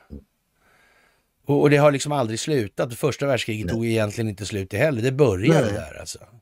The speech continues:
Speaker 2: Det kan
Speaker 1: Ja.
Speaker 2: man lugnt säga. Det, det, alltså, det, det var krig innan första världskriget också. Men
Speaker 1: Ja.
Speaker 2: första världskriget är definitivt
Speaker 1: Då fick man upp,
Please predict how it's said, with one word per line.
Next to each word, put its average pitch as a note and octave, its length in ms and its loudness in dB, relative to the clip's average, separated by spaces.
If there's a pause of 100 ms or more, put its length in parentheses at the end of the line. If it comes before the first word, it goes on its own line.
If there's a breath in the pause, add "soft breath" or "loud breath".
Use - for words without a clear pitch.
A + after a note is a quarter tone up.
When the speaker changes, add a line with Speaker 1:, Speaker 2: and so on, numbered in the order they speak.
(480 soft breath)
Speaker 2:
Det C3 200 2
kan A#2+ 120 2
Speaker 1:
Ja. C#3+ 60 2
Speaker 2:
man C#3+ 140 4
lugnt G2 340 2
säga. B2+ 120 -2
Det, C3+ 240 4
det, B2+ 160 0
alltså, B2+ 240 -2
det, D3+ 460 4
det A#2 200 4
var D3 180 4
krig A#2+ 320 -2
innan D#2 340 -4
första G#2+ 280 -4
världskriget E2 500 -2
också. D2+ 340 -4
Men F#2+ 140 0 (100)
Speaker 1:
Ja. B2 220 4
Speaker 2:
första C3 200 -6
världskriget G#2 640 -8
är G#2+ 140 -8 (200)
definitivt A2 720 -8 (320)
Speaker 1:
Då C#3+ 120 4
fick D#3 200 0
man D3 140 -2
upp, C3+ 60 0